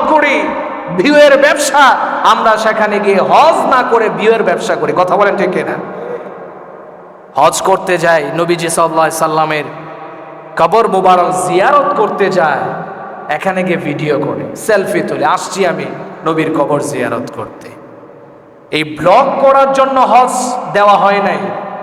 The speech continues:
হজ করতে হবে খালেস নিয়তে, তাহলে আপনার হজ কবুল করবে একজন। চিৎকার করে বলতে হবে, "তিনি কে?" প্রিয় ভাইয়েরা, আসুন এবার হজের ফজিলত কি? অনেক ফজিলত আছে,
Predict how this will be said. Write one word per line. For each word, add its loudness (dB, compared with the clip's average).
হজ 4
করতে 0
হবে 2
খালেস 0
নিয়তে, 0
তাহলে 2
আপনার -2
হজ -2
কবুল 2
করবে 0
একজন। -2
চিৎকার -2
করে -2
বলতে -4
হবে, -4
"তিনি -12
কে?" 4
প্রিয় 2
ভাইয়েরা, -2
আসুন 0
এবার 0
হজের 0
ফজিলত 0
কি? -6
অনেক 0
ফজিলত 0
আছে, -4